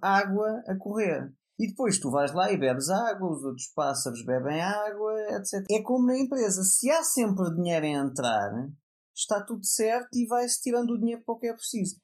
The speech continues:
Se falta água, o rio começa a secar, começa a secar, e chega uma altura que não tem água suficiente e os peixes morrem.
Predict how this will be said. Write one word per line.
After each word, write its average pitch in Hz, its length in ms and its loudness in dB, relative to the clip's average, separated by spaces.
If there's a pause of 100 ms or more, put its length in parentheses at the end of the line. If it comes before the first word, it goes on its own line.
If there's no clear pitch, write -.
Se - 360 0 (100)
falta 165 360 2
água, 123 680 0 (440)
o 190 80 -2
rio 233 120 4
começa 156 400 0
a 151 60 0
secar, 175 440 0
começa 147 320 -2
a 165 60 -2
secar, 202 440 0 (240)
e 185 80 -2
chega 170 240 0
uma 160 140 2
altura 196 520 2
que 208 140 -4
não 165 160 2
tem 185 140 -2
água 147 220 0
suficiente 196 540 -2
e 190 40 -6
os 190 120 -6
peixes 214 300 -4
morrem. 160 540 -2